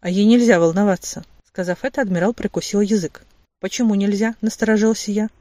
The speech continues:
Странная фраза и не менее странная реакция отца на свои же слова. Взволнованная невеста перед свадьбой — последнее дело. Радер уже обрёл обычное спокойствие. «До свадьбы ещё больше полугода», небрежно сказал я.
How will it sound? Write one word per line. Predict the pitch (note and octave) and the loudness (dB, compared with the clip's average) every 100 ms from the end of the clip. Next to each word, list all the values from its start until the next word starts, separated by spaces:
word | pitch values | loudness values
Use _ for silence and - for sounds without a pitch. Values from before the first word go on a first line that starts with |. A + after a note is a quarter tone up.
| _ - | _ -12
Странная | - C4 C4+ G3+ | 0 2 4 2
фраза | - A#3+ D4+ A3+ | 2 4 6 6
и | G3+ | 6
не | G#3 | 8
менее | A#3+ D4+ B3 | 8 6 4
странная | - A#3+ C4+ B3 | 4 4 6 8
реакция | A3 B3 - - F#3 | 8 4 0 2 2
отца | F#3 - D4 | 2 2 2
на | B3+ | 2
свои | - F#3 A3 | 2 4 6
же | A#3+ | 4
слова. | - B3+ A3+ D3 - _ _ _ - | 2 2 2 -2 -6 _ _ _ -14
Взволнованная | F3 G3 A#3+ C#4+ D4 C#4 C4+ | 0 4 4 4 4 6 6
невеста | C4 C#4 C#4 B3 | 6 4 2 0
перед | - B3+ | 0 0
свадьбой — | - B3+ D#4 A#3 D#3+ - | 2 2 4 2 0 -2
последнее | G3 - A#3+ B3 C4+ | -4 0 2 6 6
дело. | A3+ F3+ D3+ D3 - _ _ _ _ | 6 4 2 -2 -10 _ _ _ _
Радер | E3+ C4+ A#3+ | 2 2 6
уже | G#3+ G3 G#3+ | 6 8 6
обрёл | G3+ B3 D4 - | 6 4 4 0
обычное | F3+ A#3+ B3+ B3+ | 0 2 2 0
спокойствие. | - C4+ - E3 - - D3+ E3+ _ _ _ _ - | 0 -2 0 0 -2 -10 -10 -10 _ _ _ _ -4
«До | G3+ | -2
свадьбы | G#3+ B3+ C4 | 4 4 4
ещё | C#4+ - A#3+ | 4 4 4
больше | C#4 C#4 | 4 2
полугода», | B3+ D4 C#4 C4 C4 D3+ - | 2 4 4 4 2 0 -6
небрежно | F3 F3 F3+ F3 | -4 2 2 2
сказал | F3 - F3+ F3 | -2 -2 0 2
я. | E3+ D#3 | 0 -4